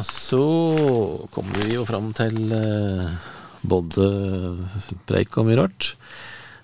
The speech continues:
Eh, jeg vet ikke om, mm,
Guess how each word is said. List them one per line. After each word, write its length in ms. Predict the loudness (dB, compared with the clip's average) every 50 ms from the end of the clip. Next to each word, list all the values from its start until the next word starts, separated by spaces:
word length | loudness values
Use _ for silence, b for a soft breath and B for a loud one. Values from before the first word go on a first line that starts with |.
| B B -6 0
Eh, 1040 | 2 4 6 6 6 6 6 6 6 6 4 4 4 2 2 0 0 0 -2 -2 -2 -4
jeg 80 | -4
vet 160 | -6 -6 -8 -6
ikke 220 | -6 -6 -6 -4 -4
om, 540 | -4 -2 0 0 2 2 4 2 2 0 -2 B B B B B B B B B B B B B B B B B B B B B _ _ -20 -20 _ _
mm, 920 | -18 -16 -14 -14 -14 -14 -14 -14 -14 -14 -14 -12 -10 -6 -2 -2 -2 -2